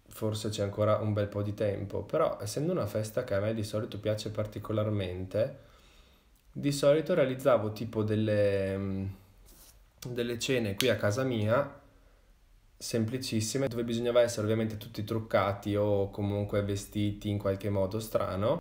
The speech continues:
e poi andavamo tutti al cinese a prenderci da mangiare in quelle condizioni e poi tornavamo a casa. Quindi per me Halloween è sempre stata una cosa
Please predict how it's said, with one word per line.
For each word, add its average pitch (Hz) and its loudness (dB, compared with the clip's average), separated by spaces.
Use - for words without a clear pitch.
e 175 2
poi 151 4
andavamo 139 4
tutti 131 2
al 113 2
cinese 127 2
a 135 2
prenderci 117 0
da 110 2
mangiare 110 2
in 120 -2
quelle 107 0
condizioni 107 -2
e 127 -6
poi 104 0
tornavamo 95 0
a 90 -4
casa. 87 -4
Quindi 131 2
per 131 4
me 139 4
Halloween 127 2
è 117 0
sempre 113 0
stata 117 2
una 117 4
cosa 113 0